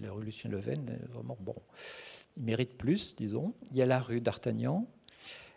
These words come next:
euh, et la rue, euh, Monte Cristo.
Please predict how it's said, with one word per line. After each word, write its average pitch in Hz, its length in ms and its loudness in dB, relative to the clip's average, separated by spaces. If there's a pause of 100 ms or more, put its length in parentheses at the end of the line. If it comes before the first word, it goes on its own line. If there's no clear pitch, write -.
(280)
euh, 113 500 8
et 135 140 6
la 113 180 6
rue, 147 460 6 (160)
euh, 110 500 2 (260)
Monte 104 240 -4
Cristo. - 440 -6